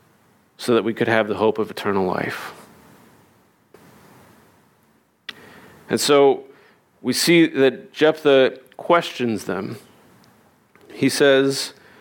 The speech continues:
"Why do you come to me now?" And I'm sure as Jephthah was in the land of Tob, leading his worthless fellows, thinking about, "Why did I get run out of town?"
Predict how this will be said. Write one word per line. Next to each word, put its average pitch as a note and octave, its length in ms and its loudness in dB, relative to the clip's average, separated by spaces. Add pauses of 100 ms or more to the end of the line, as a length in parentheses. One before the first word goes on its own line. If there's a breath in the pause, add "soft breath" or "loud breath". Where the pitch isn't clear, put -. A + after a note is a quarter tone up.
(1040 soft breath)
"Why B2+ 340 2
do C#3+ 80 0
you C3+ 120 2
come C3 260 -4
to B2 80 -10
me A#2 120 -4
now?" G#2+ 420 -4 (1500 soft breath)
And A#2+ 100 0
I'm B2 100 0
sure D3 360 2
as C3 280 2
Jephthah C#3 440 2
was B2 200 2
in C3 140 2
the C3 80 2
land B2+ 320 2
of A#2 120 -4
Tob, B2 520 2 (340 soft breath)
leading C3+ 380 2
his B2+ 200 0
worthless A#2+ 500 0
fellows, A2+ 800 0 (1200 soft breath)
thinking C3 380 2
about, A#2+ 460 2
"Why A2+ 260 2
did B2+ 160 2
I B2+ 100 4
get A#2+ 200 0
run A#2+ 200 0
out B2 160 4
of B2 100 0
town?" A2+ 520 0